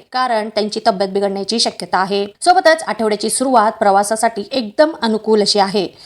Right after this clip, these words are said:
आणि म्हणून जर तुम्ही कोठे प्रवासाला जाण्याच्या विचारात असाल किंवा जर तुम्ही असं काही तुमच्या मनामध्ये असेल तर नक्कीच जा, तुम्हाला छान वाटेल. तुमचे वैवाहिक जीवन सुखी असणार आहे, त्यामुळे तुम्ही भरपूर आनंदी असाल.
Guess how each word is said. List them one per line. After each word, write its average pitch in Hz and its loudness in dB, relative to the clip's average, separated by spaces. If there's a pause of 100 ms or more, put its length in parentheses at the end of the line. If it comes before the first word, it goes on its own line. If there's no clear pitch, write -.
(220)
आणि 294 2
म्हणून 349 2
जर 254 4
तुम्ही 233 -2
कोठे 208 -2
प्रवासाला 208 4
जाण्याच्या 196 -2
विचारात 240 4
असाल 208 2
किंवा 269 2 (320)
जर 302 4
तुम्ही 240 -2
असं 233 -2
काही 254 0
तुमच्या 226 -2
मनामध्ये 208 -2
असेल 240 2
तर 220 4
नक्कीच 202 -8
जा, 208 2 (320)
तुम्हाला 262 2 (120)
छान 202 -4
वाटेल. 190 -6 (140)
तुमचे 240 -2
वैवाहिक 214 -2
जीवन 208 -4
सुखी 220 0
असणार 202 2
आहे, 196 0
त्यामुळे 269 -2
तुम्ही 202 -6
भरपूर 214 -6
आनंदी 196 -6
असाल. 185 -4